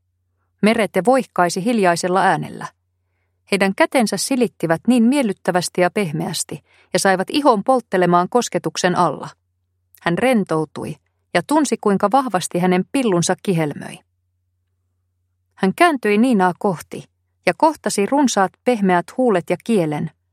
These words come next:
samalla kun Siv silitti toista rintaa ja suuteli jäykkää nänniä käyttäen samalla leikittelevää pehmeää kieltään. Siv riisui kylpytakin päältään aivan kuten Niinakin oli tehnyt. Sitten he kumartuivat alastomina alas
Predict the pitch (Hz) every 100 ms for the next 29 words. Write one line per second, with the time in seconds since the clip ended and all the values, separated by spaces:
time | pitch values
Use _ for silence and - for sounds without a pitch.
0 | - - 277 294 220 190 190 185 269 233
1 | - 277 262 - 196 - 254 - 190 185
2 | 190 156 131 131 - _ _ - 175 302
3 | 285 208 196 247 254 _ 196 190 247 233
4 | 190 175 - 175 - 185 185 262 247 190
5 | 214 269 196 - 175 180 180 180 240 196
6 | 185 196 - 196 160 - - - _ _
7 | _ _ _ _ _ _ _ - 233 247
8 | - 208 - 185 180 262 240 185 175 -
9 | 180 - 226 196 175 180 214 220 185 -
10 | 208 202 247 208 175 175 - 196 202 185
11 | 147 - - - _ _ _ _ _ _
12 | _ - 330 - 247 208 - 277 226 -
13 | 180 170 165 262 262 - - 180 175 180
14 | 240 208